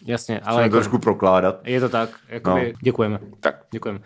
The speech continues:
Speaker 1: Tak další téma je trošku zábavnější,
Speaker 2: Ano.
Speaker 1: nebo jakoby, eh, odlehčenější.
Speaker 2: Přesně tak.
Speaker 1: A je to internet.
Speaker 2: Internet.
Speaker 1: Internet. Tak začni
Speaker 2: Internet.
Speaker 1: svým prvním takem
Speaker 2: Tak.
Speaker 1: na internet.
Speaker 2: Takže, protože Michal řekl, že je to odlehčenější, tak já mu to teďka zkazím.
Speaker 1: Mhm.
Speaker 2: Závislost na internetu,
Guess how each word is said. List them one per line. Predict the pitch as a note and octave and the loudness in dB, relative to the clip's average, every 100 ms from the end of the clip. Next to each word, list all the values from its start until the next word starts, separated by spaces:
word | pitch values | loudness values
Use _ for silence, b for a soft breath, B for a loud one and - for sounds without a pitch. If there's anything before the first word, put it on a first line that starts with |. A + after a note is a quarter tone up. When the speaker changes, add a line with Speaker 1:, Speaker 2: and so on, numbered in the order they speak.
| B B B | B B B
Speaker 1:
Tak | - C#3+ | -4 -2
další | C3 C#3+ G3 | -2 -4 0
téma | F3 E3+ | 4 4
je | |
trošku | E3 - C3+ | 2 -2 2
zábavnější, | C3+ A#2+ A#2+ B2 A2+ - | 2 2 0 -2 -4 -2
Speaker 2:
Ano. | A2 | 0
Speaker 1:
nebo | G#2+ A#2 B2 | 2 2 0
jakoby, | B2+ C3 B2 B2 | -4 2 2 2
eh, | - B2+ | 0 0
odlehčenější. | D3+ D3+ D#3 B2+ A2+ G#2 A2 A2+ | 2 2 2 -2 -4 -6 -12 -8
Speaker 2:
Přesně | F2+ E2+ E2 | -6 -4 2
tak. | E2+ | 2
Speaker 1:
A | F#2+ | 2
je | |
to | C3 | 0
internet. | C3 C3 D#3 D3 G#2+ | -2 0 0 2 -2
Speaker 2:
Internet. | G2 A2 G#2+ G2+ A#2+ C3 | -2 0 0 2 2 2
Speaker 1:
Internet. | C#3 C#3+ C3+ A#2+ A2 F#2 | 0 0 2 -2 -2 -6
Tak | B2+ | -2
začni | - C#3 | 0 0
Speaker 2:
Internet. | F3 - | 2 2
Speaker 1:
svým | C#3+ C#3 - | 2 -2 -2
prvním | B2 C3+ | 0 2
takem | C3+ D3+ | 2 0
Speaker 2:
Tak. | A#2+ | 0
Speaker 1:
na | G2+ | 0
internet. | A#2+ A2+ G2 F#2+ - | -2 -2 -6 -10 -2
Speaker 2:
Takže, | A2 A2 G#2 F2 D#2+ - _ | 0 2 4 4 2 -4 _
protože | - - F#2 G2 | -8 -2 0 2
Michal | F2+ G#2+ | 2 2
řekl, | F2+ F2 F#2 | 2 0 0
že | F#2+ | 0
je | |
to | F#2+ | 2
odlehčenější, | F#2 F#2 F#2 - G2 F#2+ - A2 | 2 4 2 -2 -4 -4 -4 -4
tak | G2 G2 | -4 2
já | F#2+ | 0
mu | F#2 | 0
to | F2+ | -2
teďka | F#2+ - F#2+ | -4 -2 -4
zkazím. | - G2+ E2+ E2+ A#2 | 0 0 0 -2 -2
Speaker 1:
Mhm. | A2+ B2 C3 B B B G#2+ | 0 0 -2 B B B 2
Speaker 2:
Závislost | A2+ D#3 D#3 D#3+ - | 2 2 -2 -4 0
na | A#2+ | 0
internetu, | A2+ G#2+ F#2 E2+ D#2+ C2+ - | 0 2 2 0 -4 -8 -10